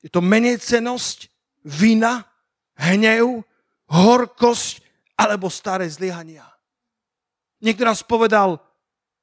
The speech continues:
„Čo by si v živote robil, keby si vedel, že nemôžeš zlyhať?“ Čo by si v živote dokázal,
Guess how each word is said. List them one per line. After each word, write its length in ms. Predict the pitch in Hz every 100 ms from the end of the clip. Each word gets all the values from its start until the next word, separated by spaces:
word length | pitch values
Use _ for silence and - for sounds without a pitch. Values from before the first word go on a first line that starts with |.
| _ _ _ _
„Čo 240 | - 302 320
by 160 | 285
si 240 | - 226 175
v 240 | 139 247
živote 400 | 240 214 202 185
robil, 560 | 175 226 202 156 135 120 - _ _ _ _ _ _ _ _ _ _ -
keby 240 | 196 190
si 160 | - 151
vedel, 720 | 117 214 175 160 139 143 143 _ _ _ _ -
že 240 | 127 160
nemôžeš 560 | 165 156 147 139 117 143
zlyhať?“ 400 | 127 101 _ _ _ _ _ _ _ _ _ _ _ _ _ _ _ _ _ _ _ _ _ _ _ _ _ _ _ _
Čo 340 | - - 330
by 140 | 320 330
si 240 | - 269
v 160 | 190 240
živote 240 | 233 202
dokázal, 800 | 160 226 - 165 135 123 120 139